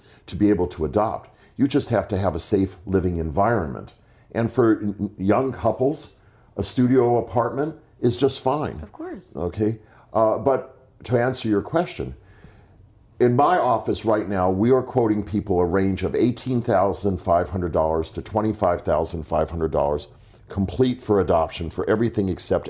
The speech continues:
Speaker 1: outreach.
Speaker 2: Hmm.
Speaker 1: Because we don't know how much money we're going to be spending running newspaper ads or being on the internet to find adoptable children. When you go over the hill and you go into more expensive areas like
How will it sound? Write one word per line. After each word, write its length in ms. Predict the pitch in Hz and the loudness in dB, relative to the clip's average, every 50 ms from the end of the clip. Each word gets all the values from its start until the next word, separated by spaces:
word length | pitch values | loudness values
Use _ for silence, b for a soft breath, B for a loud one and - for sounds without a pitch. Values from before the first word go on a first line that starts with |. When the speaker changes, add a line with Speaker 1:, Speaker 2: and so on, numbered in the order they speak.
| - | -4
Speaker 1:
outreach. 640 | 78 78 82 - - 69 62 52 52 - - - - _ B B B B | 0 0 0 -2 -4 -10 -12 -12 -12 -12 -14 -16 -16 _ B B B B
Speaker 2:
Hmm. 140 | B 185 175 165 B B B B - | B -20 -20 -20 B B B B -8
Speaker 1:
Because 300 | - - - 127 107 95 | -6 -2 0 0 0 2
we 120 | 123 135 | 2 2
don't 220 | 123 147 147 151 143 | 4 4 2 2 0
know 140 | 135 127 | 0 0
how 140 | 117 120 127 | 0 0 0
much 240 | 123 117 104 - 104 | 0 0 -2 -2 -2
money 180 | 110 107 107 101 | -2 0 2 2
we're 200 | 92 98 101 92 | 4 4 4 4
going 220 | 85 98 95 92 | 4 2 0 0
to 60 | 90 82 | -2 -2
be 140 | 80 92 | -4 -4
spending 560 | 87 - - - - 90 87 90 87 87 80 - b b b b b b b b - | -4 -4 -4 -2 -2 0 0 0 -2 -2 -4 -6 b b b b b b b b -4
running 340 | 80 98 101 107 110 107 98 | -2 0 2 2 2 2 4
newspaper 720 | 95 104 98 101 - - - 104 98 98 104 101 - - | 4 2 2 0 -2 -2 0 0 0 2 2 0 2 4
ads 540 | 90 98 98 95 98 95 95 95 92 - - | 4 4 4 4 4 4 2 0 0 -2 -4
or 80 | 82 | -4
being 320 | 80 67 90 92 95 98 95 | -4 -2 -2 0 0 0 0
on 160 | 92 92 95 | 0 0 0
the 160 | 95 95 - | -2 -2 -2
internet 580 | 95 98 101 101 98 95 92 92 87 87 85 - - | -2 -2 -2 0 0 0 0 0 -2 -2 -4 -6 -10
to 140 | - 87 | -10 -10
find 440 | 82 - - 92 92 92 92 92 90 | -8 -6 -4 -2 -2 -2 -2 -4 -4
adoptable 640 | - - 85 - 82 78 80 - - 82 69 80 82 | -6 -6 -4 -2 0 -2 -2 -2 -6 -8 -4 -4 -4
children. 440 | - - 80 67 64 - 60 60 - b b b b b b b b b b b b b b _ _ _ - | -4 -4 -4 -4 -4 -6 -8 -12 -14 b b b b b b b b b b b b b b _ _ _ -6
When 320 | - 117 117 117 120 120 123 | -2 0 2 2 2 4 4
you 180 | 139 147 156 | 4 4 4
go 300 | 160 151 143 135 131 - | 4 4 6 6 6 6
over 260 | 127 127 120 113 123 | 4 2 4 4 4
the 140 | 120 120 123 | 4 4 4
hill 360 | 107 101 107 95 90 85 78 | 2 2 0 0 0 0 0
and 120 | 85 90 95 | -2 -2 -2
you 80 | 98 | 0
go 200 | 92 92 107 107 | 2 2 2 2
into 220 | 110 107 107 101 98 | 2 2 0 -2 -4
more 240 | 95 98 98 104 104 | -2 0 2 2 2
expensive 600 | 101 - - - 104 101 101 95 - 101 90 - | 0 0 -2 0 0 0 0 0 0 -2 0 2
areas 520 | - 104 98 98 98 92 82 80 80 - | 4 4 6 6 4 4 2 2 0 0
like 220 | 85 85 87 - | -2 -2 -2 -2